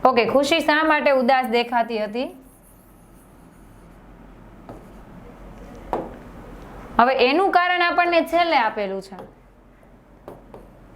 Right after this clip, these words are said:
શા માટે ઉદાસ દેખાતી હતી? તો કે four of her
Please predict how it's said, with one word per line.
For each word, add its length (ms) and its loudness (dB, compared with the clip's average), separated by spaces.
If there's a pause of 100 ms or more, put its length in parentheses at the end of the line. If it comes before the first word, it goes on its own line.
(540)
શા 300 0
માટે 240 2
ઉદાસ 360 2
દેખાતી 500 2
હતી? 260 -2 (340)
તો 100 4
કે 120 2
four 400 2
of 360 2
her 200 0